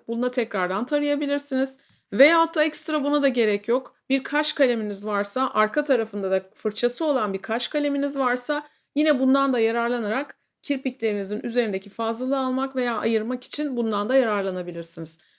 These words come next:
Ben size bütün alternatifleri gösteriyorum ki elinizin altındaki, e, ürünlerle neler yapabilirsiniz bunu göstermek adına. Şimdi gelelim maskara uygulamaya. Benim bu ara en çok sevdiğim maskara, önceki videolarda da göstermiştim. L'Oreal'in Lash Paradise maskarası.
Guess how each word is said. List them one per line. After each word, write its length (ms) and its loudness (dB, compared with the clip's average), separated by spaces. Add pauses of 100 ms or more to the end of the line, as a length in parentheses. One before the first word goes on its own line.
(140)
Ben 140 6
size 200 -2
bütün 200 -6
alternatifleri 760 0
gösteriyorum 600 -2
ki 120 -2
elinizin 380 2
altındaki, 800 -4 (260)
e, 220 4
ürünlerle 760 2
neler 260 2
yapabilirsiniz 800 -2
bunu 260 -2
göstermek 640 -2
adına. 260 -8 (260)
Şimdi 280 0
gelelim 320 2
maskara 460 2
uygulamaya. 540 -4
Benim 300 0
bu 100 0
ara 140 4
en 140 0
çok 220 -2
sevdiğim 400 -2
maskara, 560 -4
önceki 420 -4
videolarda 560 -2
da 60 -4
göstermiştim. 840 -2 (320)
L'Oreal'in 480 4
Lash 240 2
Paradise 500 -2
maskarası. 640 -6